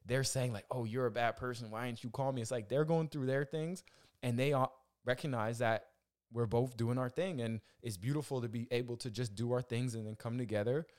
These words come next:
and make it happen. But then if we just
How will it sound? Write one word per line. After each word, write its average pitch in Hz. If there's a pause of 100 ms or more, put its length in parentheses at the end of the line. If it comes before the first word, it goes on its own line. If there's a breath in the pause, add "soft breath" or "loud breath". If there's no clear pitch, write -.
(300 soft breath)
and 107
make 117
it 120
happen. 120 (960)
But 117
then 127
if 110
we 151
just 151